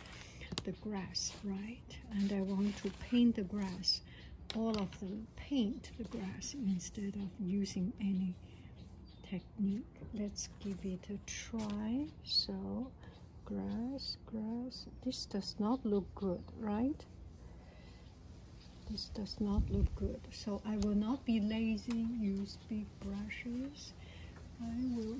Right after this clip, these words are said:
just use the real brushes.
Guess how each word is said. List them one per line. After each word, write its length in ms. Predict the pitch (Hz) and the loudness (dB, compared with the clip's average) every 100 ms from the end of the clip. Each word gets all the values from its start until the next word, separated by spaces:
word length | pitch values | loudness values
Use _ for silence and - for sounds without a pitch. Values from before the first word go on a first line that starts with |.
| - | -6
just 560 | - 277 285 262 - - | -2 0 0 -2 -4 0
use 840 | 262 220 226 233 247 - - - - - - - - - - - | 4 6 6 4 2 -2 -8 -8 -10 -10 -10 -12 -14 -14 -12 -2
the 140 | 226 208 | 2 4
real 540 | 196 247 233 190 - 220 - | 6 6 6 4 0 -6 -6
brushes. 880 | 208 208 214 - - 254 269 294 - | -2 0 0 0 2 2 2 0 -6